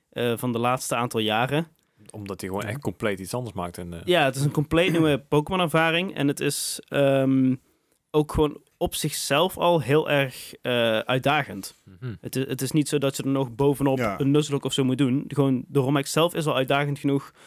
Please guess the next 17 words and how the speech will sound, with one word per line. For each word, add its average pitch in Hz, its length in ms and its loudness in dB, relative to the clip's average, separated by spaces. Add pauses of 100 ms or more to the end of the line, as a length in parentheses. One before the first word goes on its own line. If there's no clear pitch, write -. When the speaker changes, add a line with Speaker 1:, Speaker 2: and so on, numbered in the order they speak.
(160)
Speaker 1:
voor, 127 380 0
ja, 113 220 -2
een - 60 -10 (200)
beetje 120 500 -8 (400)
ervaren 123 560 -2
spelers 117 440 0
om 110 200 -4
Speaker 2:
Ja. 107 120 -6 (440)
Speaker 3:
Ja, 160 140 -6
je 196 100 -2
had 220 100 2
toch 190 160 -2
ook 190 60 -2
Speaker 2:
Beetje 202 220 0
Speaker 3:
die, 180 140 4
Speaker 2:
uitdaging. 151 560 2 (180)
Speaker 3:
ehm, 120 100 -4